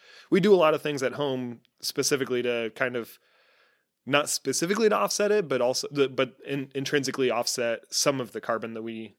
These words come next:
that we burn doing, doing a lot of the travel that we do. I mean, and, and that's not, like, to off-, that's, that doesn't, like, excuse the fact that we do travel and, and everything, but there's, there's things like, so, uh, we, we, I think we, I mentioned at the beginning here, we, we have less than a mile commute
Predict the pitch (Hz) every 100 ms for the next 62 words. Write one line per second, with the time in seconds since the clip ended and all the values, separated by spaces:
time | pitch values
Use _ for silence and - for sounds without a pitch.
0 | - 139 120 120 113 113 117 117 113 107
1 | _ _ 151 156 135 117 110 110 120 110
2 | 107 104 104 104 - _ _ _ _ _
3 | _ - 190 190 175 175 160 147 - 170
4 | 180 175 160 147 127 131 123 123 - -
5 | 139 135 175 156 160 160 143 127 113 120
6 | - 151 143 123 123 113 - 113 117 120
7 | 113 101 101 101 101 117 110 110 127 120
8 | 123 123 123 143 160 147 - 185 - 185
9 | 165 156 - - 165 151 147 147 147 139
10 | 131 135 135 123 - 139 135 139 120 120
11 | 117 123 113 131 190 120 120 123 117 -
12 | _ - _ - 147 135 135 143 131 123
13 | 123 - 120 123